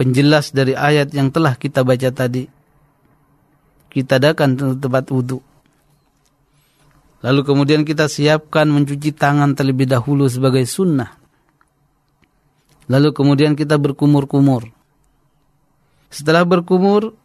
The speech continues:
kemudian kita memasukkan air ke dalam hidung, kemudian melukarkannya. Dan setelah itu kita membasuh muka. Dan setelah membasuh muka,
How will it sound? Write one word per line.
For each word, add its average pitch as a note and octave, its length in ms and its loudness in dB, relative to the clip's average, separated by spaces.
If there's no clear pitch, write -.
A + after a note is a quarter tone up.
kemudian D#3 560 2
kita E3+ 540 -2
memasukkan D#3 800 0
air D#3 240 -2
ke D3 160 -2
dalam C3+ 320 0
hidung, C3 480 -4
kemudian C#3 400 2
melukarkannya. C3 880 -2
Dan C#3+ 160 0
setelah C3 400 -2
itu C3+ 460 -4
kita C3+ 320 0
membasuh C#3 400 0
muka. F3 400 -2
Dan C#3+ 220 0
setelah F#3 340 0
membasuh D3 400 0
muka, C#3 480 0